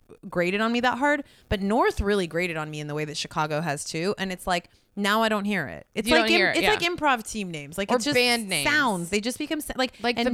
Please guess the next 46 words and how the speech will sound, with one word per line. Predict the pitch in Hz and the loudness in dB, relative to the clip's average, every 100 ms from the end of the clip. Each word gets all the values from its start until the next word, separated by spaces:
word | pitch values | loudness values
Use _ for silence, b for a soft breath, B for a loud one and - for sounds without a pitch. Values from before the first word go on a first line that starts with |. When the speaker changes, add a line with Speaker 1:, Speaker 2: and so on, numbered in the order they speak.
| 247 | 4
Speaker 2:
there's | 320 | 4
a | 330 | 2
Speaker 1:
North | 220 | 2
be- | 247 | 2
Speaker 2:
band | 262 | 2
called | - 254 185 | -2 -4 -6
Fun, | - 180 175 143 | -4 0 0 -2
and | 147 | -6
how | 175 220 | -8 -8
stupid. | 214 - - 175 170 | -10 -12 -8 -6 -4
I | 151 | 0
would | 247 247 | 4 4
have | |
Speaker 1:
House. | 214 175 | 4 0
Speaker 2:
beaten | 196 180 196 | -2 -2 -2
them | 180 | -2
all | 165 160 156 | 0 0 0
up. | 151 147 240 | 0 0 2
Speaker 1:
<laughs> | |
Speaker 2:
I | 294 294 247 220 240 220 - 208 | 4 4 4 4 2 -2 -2 -2
still | 170 233 | -2 -2
hate | 214 170 | -2 -2
it, | 156 165 | -2 -2
but, | 180 | -4
you | 220 | 0
know, | 214 202 | 0 0
it, | 202 240 220 233 | -2 -4 -2 0
they're, | 254 214 196 | 2 2 -4
they're | 240 247 - - - | -6 -6 -6 -20 -8
fine. | - 302 185 196 | 0 2 2 0
<laughs> | 269 - | -4 -2
Speaker 1:
I | 254 | -2
think | 285 320 | -2 -2
it's | 339 - 311 | -4 -6 -6
like, | 294 285 277 - _ - | -2 -2 -4 -8 _ -10
it | 208 233 | -6 -4
just, | 196 - - _ | -4 -6 -14 _
it | 190 214 - | -14 -14 -14
sounds, | - 214 208 220 226 214 196 | -8 -4 -4 -4 -6 -8 -6
North | 202 226 254 - | -2 0 -2 -4
sounded | 240 220 220 | -2 0 0
insane | 214 208 - 170 185 | -2 -4 -4 -2 -4
to | 180 | -6
me. | 175 175 175 175 b b b | -6 -2 -2 -4 b b b
Rain | 160 151 180 196 202 196 | -14 -6 -4 -2 -2 -4
sounds, | 185 190 190 185 175 - | -4 -4 -2 -4 -8 -12